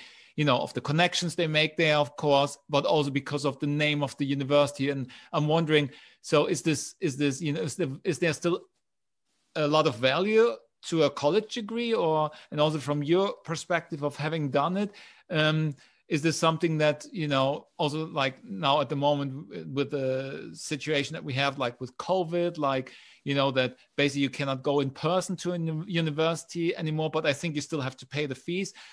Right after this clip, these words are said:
So, so how do you think, what would, what is your, you know, personal opinion maybe even about this, you know, this aspect?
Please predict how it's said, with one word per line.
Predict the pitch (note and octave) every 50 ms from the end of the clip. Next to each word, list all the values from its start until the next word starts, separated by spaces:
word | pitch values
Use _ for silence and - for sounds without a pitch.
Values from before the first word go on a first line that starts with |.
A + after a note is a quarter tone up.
| - -
So, | - - E3+ E3 -
so | F3 - F#3+ F3 F3 F3 -
how | - - F3 F3+
do | F3+ E3 F3+
you | F3 F3 E3+ E3
think, | E3+ - F3+ F3 E3+ E3 D#3 - _ _ _ _ _ -
what | D#3 F3 G3
would, | G3+ F3+ F3 F3
what | F3+ F3 F3+ E3
is | E3+ -
your, | E3+ F3+ F3 E3+ E3 D#3+ D#3+ D3+ - _ _ -
you | E3 D#3+
know, | D#3+ D3+
personal | - - E3 E3 D#3+ - E3 D#3
opinion | C#3+ - - F3 F3+ E3+ D#3 C#3+
maybe | C#3 C3 C3 B2+ D3 - D3+
even | B2+ C3+ C3+
about | C3 C3 C3+ C#3 C3+ C3+ C3+ C#3 - _ _ -
this, | C#3 B2 C#3+ C3+ B2+ - -
you | C3+ A#2+ A#2
know, | A2+ A2 A2+ B2 C#3 D3+ - _ _ -
this | C3 -
aspect? | - - C#3 B2+ - - - A#2 A2+ C3 - _